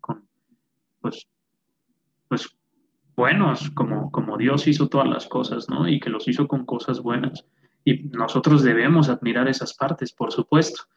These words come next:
Pero lo más importante de Eleazar en este caso y de los personajes bíblicos en este caso, es que ellos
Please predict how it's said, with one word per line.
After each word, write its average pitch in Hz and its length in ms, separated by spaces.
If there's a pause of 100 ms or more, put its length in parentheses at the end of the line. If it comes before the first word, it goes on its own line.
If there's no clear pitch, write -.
(260)
Pero 131 160
lo 117 200
más 165 300
importante 147 840
de 117 220
Eleazar 110 440
en 139 120
este 120 260
caso 117 460
y 120 100
de 107 100
los 104 220
personajes 113 680
bíblicos 120 520 (260)
en - 120
este - 220
caso, 123 400 (1200)
es 147 240
que 190 400
ellos 180 600